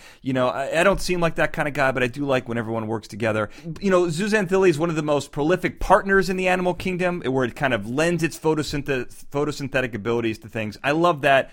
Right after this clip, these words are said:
and that's all Bulbasaur into one Pokemon, and he's number one, I believe, in, in the Pokédex. We, you got eight hundred and ninety-six. We wanna keep it simple with, with Mewtwo Strikes Back. We're gonna kinda use that as our basis, but I think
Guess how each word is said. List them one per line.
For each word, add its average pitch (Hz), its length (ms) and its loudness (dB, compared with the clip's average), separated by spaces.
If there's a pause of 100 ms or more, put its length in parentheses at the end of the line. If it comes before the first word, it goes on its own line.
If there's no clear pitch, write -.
and 127 80 -4
that's 131 160 -2
all 147 260 2
Bulbasaur 113 800 -2
into 107 300 -8
one 104 480 -4 (100)
Pokemon, 104 460 -6
and 151 160 2
he's 123 140 0
number 113 260 -4
one, 95 400 -8
I 101 80 -10
believe, 92 520 -10
in, 98 220 -12
in 101 140 -8
the 95 60 -10
Pokédex. 90 600 -12 (440)
We, 202 160 -6
you 226 100 0
got 285 200 4
eight 233 140 6
hundred 185 240 6
and 151 100 2
ninety-six. 123 800 0 (220)
We 165 100 -2
wanna 254 180 0
keep 240 220 -4
it 170 80 0
simple 160 460 -2
with, 127 320 -2
with 127 320 -4 (160)
Mewtwo 143 400 0
Strikes 120 300 -2
Back. 107 300 -2
We're 131 60 -10
gonna 160 120 -4
kinda 180 240 -2
use 165 180 -2
that 135 180 4
as 120 100 -2
our 113 140 2
basis, 113 580 -4
but 127 200 -2
I 135 60 2
think 277 420 -4